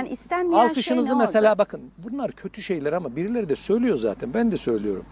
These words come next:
Speaker 1: Hangi meslekteniz olursanız olun, iyi insanlar da var, iyi olmayan insanlar da var. Bunu herkes biliyor yani. E, o üzülüyorsun, e, onları iyi anmıyorum, bakın kötü anıyorum. Değil mi? Haldun Hoca'dan Allah razı olsun diyorum, e, Şener Hoca'dan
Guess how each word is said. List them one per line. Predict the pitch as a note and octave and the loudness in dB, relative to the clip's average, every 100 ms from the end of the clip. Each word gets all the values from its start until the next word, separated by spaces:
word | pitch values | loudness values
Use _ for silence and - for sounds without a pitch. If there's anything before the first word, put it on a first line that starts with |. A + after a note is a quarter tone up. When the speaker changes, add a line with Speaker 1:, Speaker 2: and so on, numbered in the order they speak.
| - - - - - - - - - - | -20 -20 -20 -20 -20 -20 -20 -20 -20 -2
Speaker 1:
Hangi | A#3+ D#4 C4+ | 0 2 2
meslekteniz | G#3+ - G3+ - F3+ D#3 G#3+ - F3 | 0 0 -4 -4 -6 -6 -12 -12 -4
olursanız | E3+ D#3 F#3+ A#3 A#3 | 0 0 0 0 2
olun, | G#3 D#3 | 2 2
iyi | B3 B3+ | 4 4
insanlar | F3 E3+ B2 G#2+ G2 | 4 2 0 -4 -2
da | A2 | 0
var, | G3+ A3+ G#3 | 0 -2 -2
iyi | A#3+ | 2
olmayan | A#3+ A#3 A3 G#3 | 4 4 4 2
insanlar | E3+ F#3 G3 A#3+ E3+ | 0 0 0 0 0
da | A2 | 0
var. | A2 A2+ | 0 0
Bunu | C3+ | 0
herkes | D3+ - - - | 0 -2 -8 -4
biliyor | G#3 G3 | 2 4
yani. | A2+ G#2 G#2 - - - - - - - | 4 2 -2 -8 -18 -20 -20 -20 -10 -6
E, | |
o | A#3 B3 | -2 2
üzülüyorsun, | B3+ C#4+ D4+ C#4 F#3 - G3 A3 G#3+ G3+ | 4 4 6 6 6 2 -4 -4 -8 -8
e, | F#3+ F#3 F#3+ G3+ | -8 -8 -10 -2
onları | A3 A#3+ G#3+ C4 | 2 4 4 4
iyi | A#3+ A#3 C4 | 2 4 6
anmıyorum, | C4 B3 A3 D#3+ E3+ | 4 4 4 4 -2
bakın | - G#3 | -6 -6
kötü | - G3 A#3+ | -4 0 0
anıyorum. | A#3+ F#3+ C3+ C3 - - | 2 0 -2 -4 -12 -10
Değil | F#3+ | -6
mi? | G3+ | -2
Haldun | G3 D#3 E3+ | 0 0 0
Hoca'dan | F3+ D#3+ F3 F3+ | -2 -2 -2 0
Allah | E3+ E3+ D#3 | 0 2 2
razı | E3+ E3 | 2 0
olsun | E3 C#3+ F3 | -2 -2 -4
diyorum, | E3+ E3 D#3+ - - - - - - | -2 0 -2 -8 -18 -20 -16 -12 -8
e, | F#3 | -4
Şener | - E3+ E3+ | 0 2 4
Hoca'dan | E3 D#3 D#3+ D#3+ | 2 2 0 0